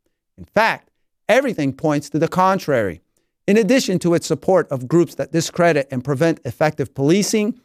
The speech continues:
and actions indicating that it's spoiling for a fight with a nuclear-armed Russia, this administration has invited through open borders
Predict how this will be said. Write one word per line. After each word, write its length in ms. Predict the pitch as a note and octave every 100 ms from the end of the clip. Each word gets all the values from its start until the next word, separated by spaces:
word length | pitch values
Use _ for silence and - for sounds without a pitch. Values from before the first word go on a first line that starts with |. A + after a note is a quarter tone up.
| _ _ _
and 140 | A#2+ -
actions 400 | G#3+ G#3 F3+ D3
indicating 460 | E3 D3+ D#3+ D3+
that 120 | C#3 B2
it's 140 | -
spoiling 400 | - F#3+ F#3+ C#3+
for 160 | C#3 B2
a 40 |
fight 320 | - F#3 F3+
with 140 | C#3 B2
a 60 |
nuclear-armed 720 | C#3 E3 D3+ C#3+ C3 C#3 B2+
Russia, 480 | C#3 F#3 F#3 C3+ C3 _ _ _ -
this 180 | A3
administration 600 | G#3 E3+ D3+ - D#3 D#3
has 180 | C#3 B2+
invited 560 | C3 B2 D3+ D#3+ D3 -
through 180 | F3 E3
open 340 | D#3+ D3 C3
borders 420 | C3+ F3+ F#3+ G3